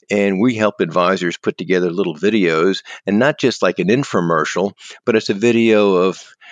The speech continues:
when you're, when you're dealing with a financial plan, these are three things that you really need to focus on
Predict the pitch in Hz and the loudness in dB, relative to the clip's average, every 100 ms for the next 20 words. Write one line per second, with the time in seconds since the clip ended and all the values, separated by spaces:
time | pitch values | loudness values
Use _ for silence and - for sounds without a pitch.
0 | - 101 104 92 110 101 90 127 135 123 | -8 0 0 2 2 0 0 0 2 2
1 | 107 - 107 107 104 95 - 101 95 87 | 0 0 2 2 0 -6 -2 0 0 0
2 | 113 98 80 - - 127 120 113 123 101 | 0 0 -6 -8 -6 -2 -2 -2 0 0
3 | 82 78 - - - - _ 98 78 90 | -2 -6 -10 -12 -20 -20 _ -4 -4 -6
4 | 90 104 113 113 107 110 95 95 98 95 | -2 0 2 2 2 0 0 0 0 0
5 | - 92 - 95 - 80 - 71 - | -2 -6 -2 -4 -4 -10 -6 -6 -6